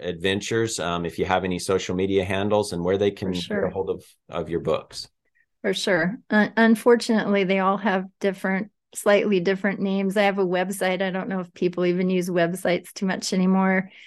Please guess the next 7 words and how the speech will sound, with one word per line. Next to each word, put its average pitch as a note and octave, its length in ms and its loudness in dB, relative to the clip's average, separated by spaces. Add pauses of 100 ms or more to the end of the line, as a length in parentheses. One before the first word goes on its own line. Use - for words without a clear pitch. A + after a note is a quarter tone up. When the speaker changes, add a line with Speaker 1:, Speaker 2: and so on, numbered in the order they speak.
(300)
Speaker 2:
Uh, G3 220 4
it's - 160 -14 (260)
called F3+ 340 2
titanium G3 600 0
cowgirl G3+ 640 2 (100)
dot - 260 -4
com. A3+ 440 2